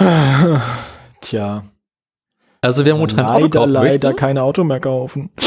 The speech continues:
Speaker 2: Ja.
Speaker 1: Oh.
Speaker 2: Oder du kaufst ein Auto, was nicht so scheiße viel Technik drin hat.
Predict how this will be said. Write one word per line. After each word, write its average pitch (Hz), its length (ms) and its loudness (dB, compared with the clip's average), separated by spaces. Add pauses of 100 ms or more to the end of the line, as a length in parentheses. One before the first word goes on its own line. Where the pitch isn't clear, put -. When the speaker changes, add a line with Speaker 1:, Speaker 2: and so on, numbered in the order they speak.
(180)
Speaker 2:
Ja. 208 80 4
Speaker 1:
Oh. 160 380 -2 (380)
Speaker 2:
Oder 123 160 2
du 147 80 0
kaufst 165 260 -2
ein - 60 -4
Auto, - 160 -6
was 139 120 -2
nicht 151 100 -2
so 160 80 -2
scheiße 156 280 -2
viel 151 100 -8
Technik - 280 -10
drin 87 160 -10
hat. - 200 -16